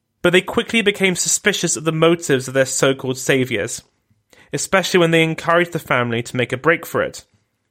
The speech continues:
And it's quite possible that they were right to do so. Recent research has suggested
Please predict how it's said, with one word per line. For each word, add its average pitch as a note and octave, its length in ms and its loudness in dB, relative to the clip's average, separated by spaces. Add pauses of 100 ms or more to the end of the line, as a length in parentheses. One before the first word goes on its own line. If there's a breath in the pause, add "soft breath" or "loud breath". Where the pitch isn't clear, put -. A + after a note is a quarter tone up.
(220)
And D#3 100 0
it's D3+ 140 -2
quite G#3 320 0
possible A#2 640 -4 (240 soft breath)
that C#3+ 100 -8
they D3 100 4
were C3+ 140 6
right C3+ 220 2
to C3+ 80 -14
do C#3+ 200 0
so. - 340 -4 (600)
Recent F3 320 2
research D3+ 420 0
has D3 80 -8
suggested C#3+ 640 0